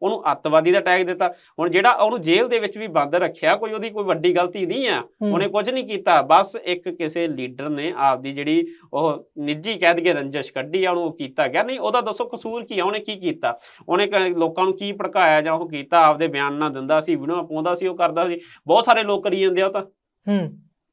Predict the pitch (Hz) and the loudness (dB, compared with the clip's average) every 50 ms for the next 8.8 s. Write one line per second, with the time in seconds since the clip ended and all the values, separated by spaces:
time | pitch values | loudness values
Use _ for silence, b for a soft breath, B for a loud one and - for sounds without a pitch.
0 | _ _ - 196 202 220 247 208 165 151 143 160 185 180 - 220 220 208 226 208 | _ _ 2 4 4 4 4 0 -4 -2 0 0 0 2 0 -6 -4 -4 -4 -2
1 | 220 220 214 220 220 196 220 214 202 202 220 226 208 208 196 202 202 202 202 190 | 0 0 0 -2 -4 -8 -6 -4 -4 -4 -4 -4 -2 2 6 6 6 6 6 4
2 | 180 185 190 185 175 180 175 170 185 180 170 160 208 202 - - - 160 175 180 | 2 2 2 2 2 2 2 4 2 2 2 0 0 0 4 4 4 6 4 4
3 | 170 170 165 165 190 185 175 175 170 185 180 160 147 147 147 165 170 160 160 151 | 4 2 2 2 0 0 2 2 2 2 2 2 0 0 2 4 4 6 6 6
4 | 160 160 151 147 147 151 165 160 156 160 151 143 143 139 143 156 151 - 156 147 | 6 6 6 4 6 6 6 6 6 6 4 4 4 2 0 -6 -4 0 0 0
5 | 143 151 151 156 160 151 143 147 147 143 139 135 131 - 156 147 139 143 143 127 | 0 0 -4 -4 -4 -4 -4 -4 -6 -6 -8 -8 -8 -8 -8 -8 -8 -8 -8 -4
6 | 151 139 135 143 147 139 - 151 139 139 139 139 143 143 147 151 - 160 147 147 | -4 -4 -4 -4 -10 -6 -6 -6 -4 -4 -6 -8 -8 -8 -10 -8 -6 -6 -4 -4
7 | 147 143 143 - 131 131 143 147 147 139 143 139 135 139 139 151 143 139 - 156 | -2 0 0 0 0 0 0 0 0 0 0 -2 -4 -4 -6 -8 -10 -8 -8 -6
8 | 139 139 139 - 175 147 151 147 147 147 139 131 127 139 165 185 | -6 -6 -4 -4 -6 -6 -6 -10 -6 -2 0 0 0 0 -2 -4